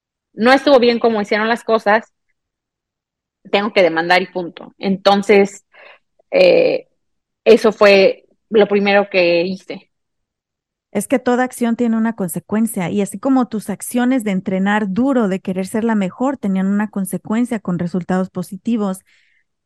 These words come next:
Speaker 2: me encanta que tu familia, que tu mami, que desde tu abuelita te enseñaron que también las acciones malas deben de tener una consecuencia y tienen una consecuencia.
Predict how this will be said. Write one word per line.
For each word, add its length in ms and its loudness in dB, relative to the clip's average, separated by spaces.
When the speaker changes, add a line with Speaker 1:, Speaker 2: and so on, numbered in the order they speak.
Speaker 2:
me 100 2
encanta 460 0
que 120 -6
tu 160 -10
familia, 580 0
que 120 -8
tu 140 -4
mami, 340 0
que 180 -10
desde 260 -4
tu 100 -4
abuelita 500 -4
te 120 -6
enseñaron 540 -2
que 160 -6
también 400 0
las 180 -10
acciones 520 -2
malas 520 -4
deben 400 -2
de 100 0
tener 320 0
una 220 -2
consecuencia 640 -6
y 60 -8
tienen 380 -2
una 200 -2
consecuencia. 840 -8